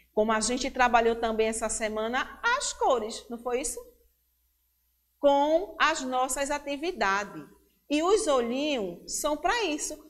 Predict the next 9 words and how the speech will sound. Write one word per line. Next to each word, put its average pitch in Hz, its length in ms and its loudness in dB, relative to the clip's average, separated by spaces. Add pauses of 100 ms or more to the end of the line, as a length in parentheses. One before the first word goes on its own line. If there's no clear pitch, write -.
pra 262 160 6
gente 294 300 -2
ver 339 480 0
tudo 302 340 2
ao 294 140 2
nosso 262 280 -2
redor. 214 480 -2 (320)
A 285 320 6
natureza, 226 1700 0